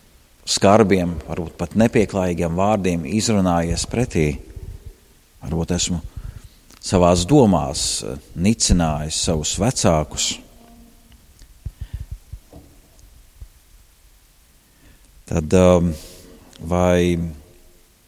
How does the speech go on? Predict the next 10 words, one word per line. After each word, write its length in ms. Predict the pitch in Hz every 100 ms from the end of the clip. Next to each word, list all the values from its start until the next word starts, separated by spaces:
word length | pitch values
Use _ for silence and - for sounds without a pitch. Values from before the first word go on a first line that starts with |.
| _ _ _ _ _ _ _ _ _ _ _ _ _ _ _ _ _ _ _ _ _ _ _ _ _ _ -
es 80 |
apzināti 560 | 131 117 101 101 90 107
neesmu, 320 | 104 95 - - - - - - - - _
uh, 300 | 82 82 82 76 - -
izvairījies 1000 | - 117 107 98 92 95 92 90 87 85 - - - 92
no, 220 | 90 90 87 87 82 76 - - - - - - - _ -
no 120 | -
tās 280 | - 82 - -
kārtības, 600 | 113 131 - 90 80 -
kādu 400 | 92 90 80 82